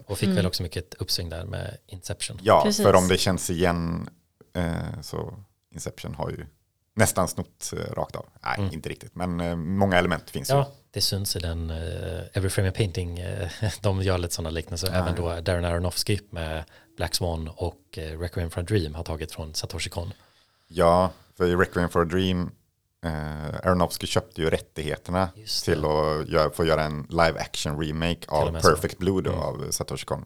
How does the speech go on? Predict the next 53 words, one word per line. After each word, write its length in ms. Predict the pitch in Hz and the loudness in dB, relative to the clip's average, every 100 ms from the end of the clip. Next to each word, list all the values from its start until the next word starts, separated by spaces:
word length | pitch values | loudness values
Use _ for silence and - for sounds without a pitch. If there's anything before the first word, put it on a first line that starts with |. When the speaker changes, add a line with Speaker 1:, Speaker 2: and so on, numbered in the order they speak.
| - | 2
Speaker 3:
bara 340 | 85 76 73 | 4 6 2
för 120 | 76 - | -2 -6
att 120 | - | -6
kunna 220 | - 73 | -6 -2
göra 300 | 73 71 71 _ _ _ _ | 0 0 -4 _ _ _ _
en 220 | 82 76 71 | -2 -2 -2
liten 260 | 73 71 73 | -8 -6 -8
scen 380 | - 71 69 | -6 -8 -8
i 60 | - | -10
ett 120 | - | -4
badkar. 320 | 76 76 - - - | -2 -2 -4 -6 -8
Speaker 1:
Mm. 140 | 98 - _ _ - | -8 -8 _ _ -6
Speaker 2:
Va? 180 | 185 185 | -4 -2
Speaker 3:
Eh, 100 | 76 - | -4 2
ja. 180 | 85 - - | 2 2 -4
<laughs> 80 | - - - - - - | -4 -4 -8 -18 -20 -4
Så 140 | - 80 | 6 6
han, 120 | 80 | 6
han 200 | - 87 | 2 2
har, 80 | 85 | 2
liksom, 640 | 82 80 76 78 76 78 - | 2 -2 -2 -4 -4 -6 -4
kopierat 460 | - 92 80 80 | 0 6 6 6
en 80 | 78 | 0
scen 240 | - 69 73 | -4 -6 -4
från 200 | 73 71 | -6 -4
Perfect 300 | 76 71 - | -4 -6 -10
Blue, 120 | 78 - _ - | -12 -12 _ -4
men 100 | 78 | -2
han 80 | |
Speaker 2:
Mm. 40 | 196 | 0
Speaker 3:
köpte, 120 | - 71 | 0 -4
liksom, 240 | - 71 | -8 -6
hela 260 | 73 71 76 | -4 -4 -4
rättigheterna 540 | - - 71 - 76 | -6 -8 -8 -6 -8
bara 200 | - 76 | -8 -8
för 120 | - | -10
att 160 | - - | -12 -10
kunna 220 | 76 71 - _ | -8 -8 -10 _
få 80 | - | 0
göra 180 | 76 76 | 2 2
den 160 | - - | -2 -4
scenen. 220 | - - | -4 -4
Speaker 2:
Jesus. 260 | - - - _ _ | -4 -6 -10 _ _
Speaker 1:
Men, 360 | 127 139 131 127 | 2 4 4 2
eh, 520 | 123 120 117 110 110 | 0 0 0 -2 -2
hade 160 | - 120 | 0 0
du 100 | 147 | 0
sett 200 | - - | -2 -2
den 100 | 92 | -2
här 60 | 87 | -2
förut, 200 | 90 - | -4 -4
Tille? 220 | 92 92 _ _ _ - | -6 -6 _ _ _ 0
Speaker 2:
Nej, 180 | 302 | 2